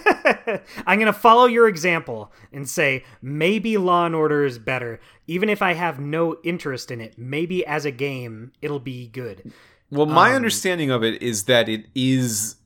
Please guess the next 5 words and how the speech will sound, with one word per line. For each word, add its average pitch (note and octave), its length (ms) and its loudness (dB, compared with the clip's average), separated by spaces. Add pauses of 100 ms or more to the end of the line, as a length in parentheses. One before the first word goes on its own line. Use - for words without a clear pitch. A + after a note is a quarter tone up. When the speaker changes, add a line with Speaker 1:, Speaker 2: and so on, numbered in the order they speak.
(140)
Speaker 2:
the, G#2 640 2 (680)
the, A2 520 -4
um, F2 720 -2 (400)
not D3+ 240 -2
quite C3+ 460 -2